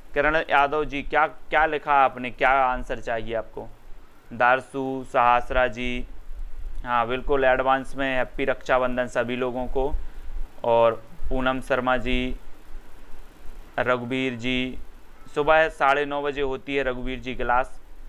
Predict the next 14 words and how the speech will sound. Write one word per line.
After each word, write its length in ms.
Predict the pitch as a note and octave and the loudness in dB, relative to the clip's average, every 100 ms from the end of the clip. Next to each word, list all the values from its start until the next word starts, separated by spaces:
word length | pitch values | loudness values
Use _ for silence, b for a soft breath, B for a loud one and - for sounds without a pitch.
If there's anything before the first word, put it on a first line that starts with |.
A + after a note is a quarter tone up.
| - - | -10 -10
सुबह 280 | - C3 C3 | -4 2 2
साढ़े 340 | A#2+ B2+ B2+ C3 | 4 2 2 0
नौ 160 | B2+ | -4
बजे 240 | B2+ C3 B2+ | -4 -2 0
हिंदी 340 | A#2+ A#2+ C3 | 0 0 0
का 120 | A#2+ A#2+ | 0 0
tricky 440 | - D3 - E3+ | -2 -4 -2 -2
video 340 | C3+ B2+ B2 A#2 | 0 0 2 2
आता 260 | A2 B2 | 2 0
है, 80 | A#2 | 0
Trick 300 | - B2+ C3+ | 0 0 0
से 160 | - C#3 | -2 -2
कुछ 260 | C#3 C3 C#3 | -2 -4 -2
या, 260 | C#3 C3 | 2 2